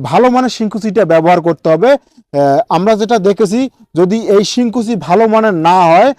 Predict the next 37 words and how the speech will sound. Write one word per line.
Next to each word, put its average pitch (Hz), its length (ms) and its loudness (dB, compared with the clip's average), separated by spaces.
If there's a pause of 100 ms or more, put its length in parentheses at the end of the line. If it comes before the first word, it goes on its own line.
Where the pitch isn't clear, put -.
(240)
সেক্ষেত্রে 220 480 -2
যেটা 202 160 2 (100)
দেখা 185 220 0
যাবে, 208 160 2 (420)
যে 214 120 2
পরিমাণে 226 500 0
আপনারা 214 200 0 (100)
ব্যবহার 196 280 2 (200)
করেছেন 202 360 0 (320)
সেই 190 240 0
পরিমাণ 202 320 0
কিন্তু 214 160 -4 (180)
ভালো 160 240 0
রেজাল্ট 156 280 0
দেবে 131 140 -2
না। 139 60 -8
এই 139 160 -2
জন্য 185 140 -4 (380)
শিংকুচি 202 400 -2 (140)
ব্যবহার 170 320 2
করতে 165 200 -2
হবে, 247 120 0 (300)
অবশ্যই 240 340 0 (120)
ভালো 185 240 2
মানের 220 200 0 (280)
শিংকুচি 175 380 -6
ব্যবহার 160 260 0
করতে 147 200 -6
হবে। 127 120 -6 (260)
এগুলো 175 220 -4
আমরা 185 140 0 (100)
একটু 190 160 -8
দেই 165 200 -4 (380)
আর 139 180 0 (120)
ভালোভাবে 170 400 0
মিক্সারগুলো, 170 640 -2
আহ, - 480 -8